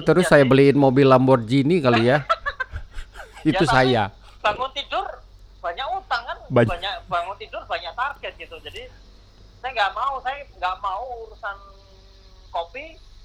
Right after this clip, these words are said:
Speaker 2: dibahas di tempat tidur, saya nggak mau, nggak mau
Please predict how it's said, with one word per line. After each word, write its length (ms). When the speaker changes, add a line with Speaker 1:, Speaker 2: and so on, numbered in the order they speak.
Speaker 2:
dibahas 440
di 80
tempat 280
tidur, 360
saya 160
nggak 200
mau, 400
nggak 200
mau 200